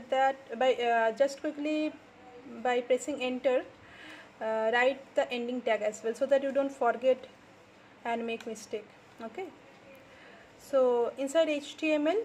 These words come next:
the first, uh, tag is written, uh, according to your book, that is head, means the heading. Again I told, whenever you are starting any tag, quickly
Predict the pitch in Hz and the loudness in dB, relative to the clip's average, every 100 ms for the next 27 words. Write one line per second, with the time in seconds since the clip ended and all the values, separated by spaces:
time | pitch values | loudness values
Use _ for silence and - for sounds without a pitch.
0 | - - - - - - - - 254 254 | -4 -20 -20 -20 -20 -20 -20 -4 0 2
1 | - 311 330 - - - - - - - | 6 6 6 -2 -12 -18 -20 -20 -18 -4
2 | 262 262 254 - - - - 247 247 247 | 0 2 0 -2 -20 -8 0 2 0 -2
3 | 254 - 254 247 277 294 302 226 233 226 | -4 0 0 2 0 0 -4 -4 -4 -2
4 | 220 226 247 254 262 247 233 214 302 240 | -2 0 0 0 0 0 0 -4 -4 -2
5 | 233 254 - 226 233 311 - - - - | -2 -4 -6 -2 -2 -2 -12 -20 -20 -20
6 | - - 254 226 240 220 202 302 392 - | -20 -8 -6 -4 -4 -4 -4 -4 -6 -12
7 | - - - - - 240 277 269 269 277 | -20 -20 -20 -10 -2 2 2 2 0 0
8 | 277 403 - - - 240 247 262 285 277 | 0 0 -6 -20 -10 -4 0 4 4 4
9 | 277 285 254 214 277 269 269 269 262 320 | 2 2 2 2 0 -2 -2 0 2 2
10 | - - - 294 285 294 311 320 | -2 -16 -8 -6 -4 -4 -4 -4